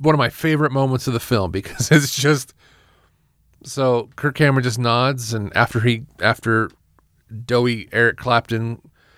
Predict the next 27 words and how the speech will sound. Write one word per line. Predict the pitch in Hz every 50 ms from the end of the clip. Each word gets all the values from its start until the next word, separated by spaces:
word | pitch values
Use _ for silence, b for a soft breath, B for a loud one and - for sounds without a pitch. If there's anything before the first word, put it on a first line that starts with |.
| b b b b b b b b b b b b - _ -
rants | 92 107 104 113 113 -
about | 123 123 -
what's | 107 113 -
bothering | - - 107 113 120 120 123 127 120
him, | 123 131 127 131 131
he | 120 117
just | 117 120 - -
kinda | 135 127 123 120
nods | 110 104 101 101 101 107 120 139 143 -
and | - 113
says, | 110 113 113 110
"I, | - 139 147 147
I | - 131 147
hear | 143 185 254
you, | 240 143
man." | 101 104 101 95 120 131
And | 123 117
they | 117 117
do | 110 120 120
a | 113
fist | - - 113 113 - -
bump | - 117 110 -
thing. | - 131 127 123 120
"I, | 135 - - 123
I | 156
get | 147 151 185 196 - -
you. | 123 92